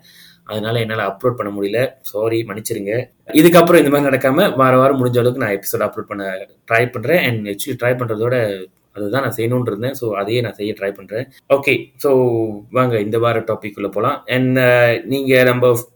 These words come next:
பாட்காஸ்ட் ஃபாலோ பண்ற ஆளா இருந்தீங்கன்னா, நான் லாஸ்ட் டூ வீக்ஸ்ல சொல்லியிருந்தேன் என்னன்னா, இந்த வாரம் வந்து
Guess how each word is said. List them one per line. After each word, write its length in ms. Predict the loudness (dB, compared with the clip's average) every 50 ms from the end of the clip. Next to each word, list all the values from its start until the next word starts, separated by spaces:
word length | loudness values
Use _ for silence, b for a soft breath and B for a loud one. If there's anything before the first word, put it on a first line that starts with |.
| _ _ _ _ -8
பாட்காஸ்ட் 400 | -8 -4 -2 -2 -2 -2 -2 -2
ஃபாலோ 160 | -2 0 0
பண்ற 220 | 0 -2 -2 -2 -2
ஆளா 200 | -2 -2 -2 -4
இருந்தீங்கன்னா, 420 | -4 -6 -6 -6 -4 -6 -6 -6 b b b b b b b b _
நான் 140 | -6 -2
லாஸ்ட் 300 | 0 0 2 2 0 -2
டூ 180 | -2 -4 -4 -4
வீக்ஸ்ல 200 | -4 -6 -4 -4
சொல்லியிருந்தேன் 460 | -2 0 0 -2 -2 -2 -4 -4 -2
என்னன்னா, 560 | -2 -4 -4 -4 -4 -4 -4 -4 -6 -6 -8 -10 -12 -14 -16 _
இந்த 180 | -2 0 2
வாரம் 240 | 4 6 6 4 4
வந்து 260 | 2 0 0 0 0